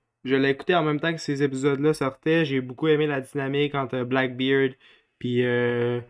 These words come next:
je pense que c'est, j'allais dire c'est l'acteur de Good Omens, mais c'est parce que juste, c'est juste parce qu'ils sont british puis ils sont blonds,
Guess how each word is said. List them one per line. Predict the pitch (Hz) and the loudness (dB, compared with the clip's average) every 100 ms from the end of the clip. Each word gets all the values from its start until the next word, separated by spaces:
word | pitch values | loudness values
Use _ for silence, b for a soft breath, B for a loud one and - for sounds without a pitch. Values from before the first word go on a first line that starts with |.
| b b _ _ | b b _ _
je | - | -2
pense | 175 208 | 0 2
que | 175 | 0
c'est, | - - 151 | -4 -8 -6
j'allais | 131 131 151 | 0 0 2
dire | 196 | 0
c'est | 196 127 | 0 -2
l'acteur | 127 - 160 | -2 0 0
de | 127 | 2
Good | 123 | 0
Omens, | 123 131 151 123 | 0 0 0 0
mais | 120 | -4
c'est | 120 | -6
parce | 123 | -2
que | 131 | 2
juste, | 139 165 | 2 0
c'est | - 143 | 0 -2
juste | 170 | 0
parce | 170 | -2
qu'ils | - | 0
sont | 135 | -2
british | 120 127 135 147 165 - | -2 0 2 2 0 -2
puis | |
ils | |
sont | - 127 | -4 -2
blonds, | 120 139 185 | 2 2 2